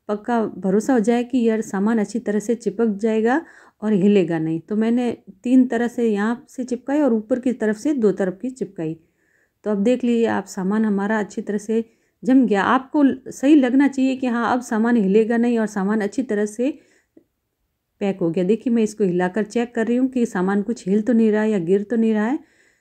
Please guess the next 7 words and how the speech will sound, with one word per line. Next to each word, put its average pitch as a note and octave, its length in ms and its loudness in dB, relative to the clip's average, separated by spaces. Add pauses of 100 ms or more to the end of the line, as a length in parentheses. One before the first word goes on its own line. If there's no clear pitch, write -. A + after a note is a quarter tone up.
(260)
अब D4 220 2
हम C#4 300 6
इस - 160 0
पर D4 220 -4
प्लास्टिक G#3 560 -6 (120)
चिप-, E3+ 360 -8 (140)
चिपकाएंगे। F3 600 -2